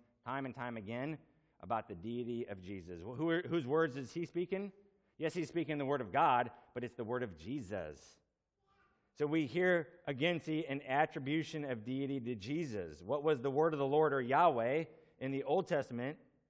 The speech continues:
is now the word of the Lord or Jesus in the New Testament. Paul sees them as one as the same. Why? I mean, Jesus is Yahweh.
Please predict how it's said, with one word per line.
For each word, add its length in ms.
is 80
now 200
the 100
word 140
of 80
the 60
Lord 380
or 40
Jesus 460
in 100
the 60
New 140
Testament. 460
Paul 160
sees 240
them 100
as 140
one 180
as 100
the 120
same. 320
Why? 320
I 500
mean, 140
Jesus 420
is 160
Yahweh. 400